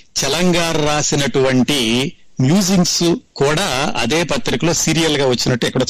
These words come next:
చదివాను ఈ ఆంధ్రజ్యోతి పత్రికలోనే. చాలా మందికి తెలియదు చక్రపాణి గారు ఇలాగా పంతొమ్మిది వందల ముప్పై ఐదులో ఆంధ్రజ్యోతి అనేటువంటి మాసపత్రికను మొదలుపెట్టారని.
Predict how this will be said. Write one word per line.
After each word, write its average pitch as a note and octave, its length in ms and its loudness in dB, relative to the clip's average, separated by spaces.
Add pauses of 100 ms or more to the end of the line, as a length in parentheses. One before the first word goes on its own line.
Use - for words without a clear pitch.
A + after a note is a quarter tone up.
చదివాను G#2 260 0 (140)
ఈ A2 100 4
ఆంధ్రజ్యోతి A#2 480 0
పత్రికలోనే. G#2 520 -2 (680)
చాలా F#3+ 180 2
మందికి G3 280 2
తెలియదు D#3+ 340 0 (480)
చక్రపాణి D3+ 400 0
గారు D3 180 -2
ఇలాగా C#3 240 0
పంతొమ్మిది C#3 380 0
వందల C3 120 2
ముప్పై C3+ 260 0
ఐదులో C3+ 440 2
ఆంధ్రజ్యోతి C3 680 0
అనేటువంటి A#2+ 380 0
మాసపత్రికను B2+ 800 0
మొదలుపెట్టారని. A#2 840 0